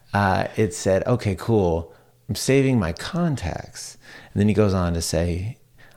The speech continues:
"I will erase the compromising video records and information if you send me six hundred U S dollars in Bitcoin." And then he gave me his actual Bitcoin string.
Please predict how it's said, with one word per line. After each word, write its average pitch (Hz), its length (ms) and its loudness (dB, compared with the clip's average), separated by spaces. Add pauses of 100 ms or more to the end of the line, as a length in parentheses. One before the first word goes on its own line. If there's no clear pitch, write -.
"I 120 100 4
will 107 200 4
erase 95 560 0
the 101 100 -4
compromising 90 720 -2
video 98 380 2
records 76 680 -4 (260)
and 185 200 6
information 107 680 2
if 87 160 -4
you 92 80 -2
send 95 320 0
me 85 120 -4
six - 380 -2
hundred 120 440 0 (380)
U 110 200 4
S 117 160 2
dollars 95 500 0
in 95 160 0
Bitcoin." 82 520 -4
And - 420 -16
then 120 140 4
he 120 60 4
gave 131 200 6
me 135 80 4
his 113 140 4
actual 98 400 2
Bitcoin 78 520 -2
string. - 440 -8